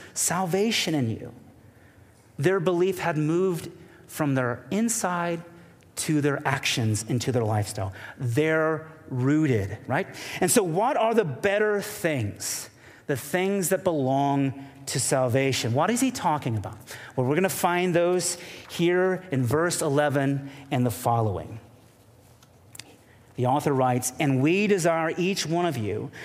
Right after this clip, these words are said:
to show the same earnest, to have the full assurance of hope until the end, so that you may not be sluggish, but imitators of those who through faith and patience inherit the promise."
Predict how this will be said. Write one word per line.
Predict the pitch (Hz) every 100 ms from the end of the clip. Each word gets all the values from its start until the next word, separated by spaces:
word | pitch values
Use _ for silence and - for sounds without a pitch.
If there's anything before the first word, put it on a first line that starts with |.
| -
to | 156
show | - - 180
the | 165
same | - - 175 175 190 -
earnest, | 185 214 202 151 - - - - - -
to | 160
have | 123 165 180 185
the | 160
full | - - 190 208 233
assurance | 202 - 175 180 196
of | 180
hope | - 135 139 -
until | 160 143 - 156
the | 151 160
end, | 139 95 - - - -
so | - 202
that | 185 185
you | 170 208 226
may | 202 208 214
not | 220 220
be | 233
sluggish, | 214 - 170 151 170 196 - - - - - -
but | 165 170
imitators | 202 226 247 196 185 185 175
of | 135
those | 170 190 196 202 - - - - - -
who | - 202 190
through | - 170 196 233
faith | - 208 202 202 208 202 - - - -
and | 180 160 -
patience | 180 202 196 - 143 135 143 - - - - -
inherit | 147 151 - 156 151 139 127 - - -
the |
promise." | 117 - 120 95 95 -